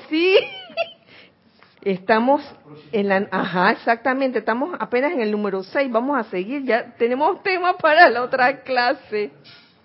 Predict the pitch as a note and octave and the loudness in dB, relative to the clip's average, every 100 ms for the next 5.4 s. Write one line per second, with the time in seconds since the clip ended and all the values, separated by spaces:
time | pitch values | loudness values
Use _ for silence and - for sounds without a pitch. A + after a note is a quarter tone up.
0 | _ _ _ _ _ _ - _ _ G#3+ | _ _ _ _ _ _ -20 _ _ -6
1 | G#3+ A3+ B3+ C4 B3 A#3+ G#3 F#3+ F#3+ G#3 | -4 -2 -2 0 0 0 2 2 2 0
2 | G#3 G#3 F#3 F3+ - F3 A3 G3 F#3 F3 | -2 0 0 -2 -18 -12 -2 -2 -2 -8
3 | - G3 G#3+ G#3 G#3+ B3+ D4+ D#4 G3 G3 | -10 -4 0 0 2 0 0 -2 -2 -2
4 | C4 A3+ G3 F#3 B3 B3 B3 A#3 G#3 - | -8 -6 -6 -8 -6 -6 -4 -6 -8 -10
5 | - A#3 G#3+ | -4 -2 -2